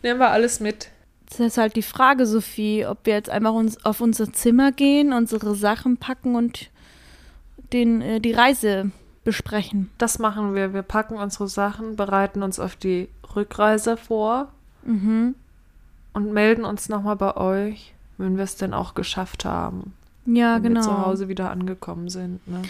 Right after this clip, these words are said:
Speaker 2: Schaltet auf jeden Fall am vierundzwanzigsten ein. Ähm,
Speaker 1: Da
Speaker 2: da
Speaker 1: wird's
Speaker 2: werden
Speaker 1: eine,
Speaker 2: wir natürlich euch mitnehmen.
Speaker 1: da gibt's dann eine Spezialfolge, ne?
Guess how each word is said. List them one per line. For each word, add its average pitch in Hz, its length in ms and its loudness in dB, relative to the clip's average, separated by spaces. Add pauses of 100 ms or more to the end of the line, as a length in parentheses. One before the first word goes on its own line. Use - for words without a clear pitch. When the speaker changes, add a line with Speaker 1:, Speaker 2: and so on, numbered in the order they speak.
(260)
Speaker 2:
Schaltet 240 720 0
auf 220 180 -2
jeden 247 180 4
Fall 240 280 2
am 226 120 2
vierundzwanzigsten 254 960 0
ein. 262 520 0
Ähm, 226 600 -2 (500)
Speaker 1:
Da 196 160 -2
Speaker 2:
da 190 60 -4
Speaker 1:
wird's 214 140 2
Speaker 2:
werden 214 160 4
Speaker 1:
eine, 220 60 4
Speaker 2:
wir 220 60 4
natürlich 220 440 2
euch 214 140 -2
mitnehmen. 190 420 -4 (680)
Speaker 1:
da 185 120 -8
gibt's - 280 -8
dann 202 160 0
eine 254 120 0
Spezialfolge, 175 1120 2
ne? 175 360 -2